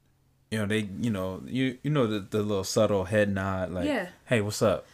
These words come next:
Speaker 2: For a
Speaker 1: Like,
Speaker 2: minute there, it,
Speaker 1: it
Speaker 2: it
Speaker 1: was, I was getting that a whole lot more after that movie.
Speaker 2: You also had the necklace on, sir, so they low-key.
Speaker 1: I didn't get the necklace yet, remember?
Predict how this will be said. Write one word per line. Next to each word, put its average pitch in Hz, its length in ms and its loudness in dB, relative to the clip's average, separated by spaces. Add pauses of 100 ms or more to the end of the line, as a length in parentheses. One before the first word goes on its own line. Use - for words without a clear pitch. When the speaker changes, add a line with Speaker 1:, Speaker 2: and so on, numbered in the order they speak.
(420)
Speaker 2:
For 311 140 8
a 302 40 12
Speaker 1:
Like, 294 120 12
Speaker 2:
minute 320 200 2
there, 190 320 4
it, 196 300 0 (100)
Speaker 1:
it 151 120 6
Speaker 2:
it 185 60 4
Speaker 1:
was, 143 300 4
I 127 100 8
was 139 200 6
getting 120 380 6
that 107 260 2
a 101 80 0
whole 143 400 2
lot 127 280 6
more 104 480 2 (500)
after 110 300 6
that 95 200 0
movie. 82 360 -8 (280)
Speaker 2:
You 180 160 -2
also 180 260 0
had 139 220 -8
the 135 60 -6
necklace 135 400 -6
on, 120 200 -14
sir, 117 300 -10
so - 160 -10
they 131 100 -4
low-key. 131 540 -6
Speaker 1:
I 151 120 -4
didn't 160 320 -6
get 160 200 -8
the 165 80 -2
necklace 170 420 -2
yet, 104 240 -4
remember? 147 540 -2